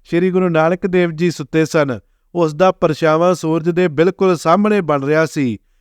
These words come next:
ਕਿ ਗੁਰੂ ਸਾਹਿਬਾਂ ਨੂੰ ਸੁੱਤਿਆਂ ਪਿਆਂ ਨੂੰ ਤੇਜ਼ ਧੁੱਪ ਕੋਈ ਪਰੇਸ਼ਾਨ ਨਾ ਕਰੇ।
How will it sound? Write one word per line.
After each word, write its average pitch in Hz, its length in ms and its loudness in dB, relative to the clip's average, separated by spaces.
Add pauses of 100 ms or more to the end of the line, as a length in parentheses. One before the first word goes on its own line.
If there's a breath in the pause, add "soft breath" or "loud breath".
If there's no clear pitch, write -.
(180)
ਕਿ 180 140 0
ਗੁਰੂ 160 260 0
ਸਾਹਿਬਾਂ 175 420 0
ਨੂੰ 185 120 0
ਸੁੱਤਿਆਂ 175 440 -2
ਪਿਆਂ 165 240 0
ਨੂੰ 175 120 -2
ਤੇਜ਼ 170 340 -2
ਧੁੱਪ 170 360 -2
ਕੋਈ 175 280 -4
ਪਰੇਸ਼ਾਨ 165 640 0
ਨਾ 180 140 0
ਕਰੇ। 127 380 -2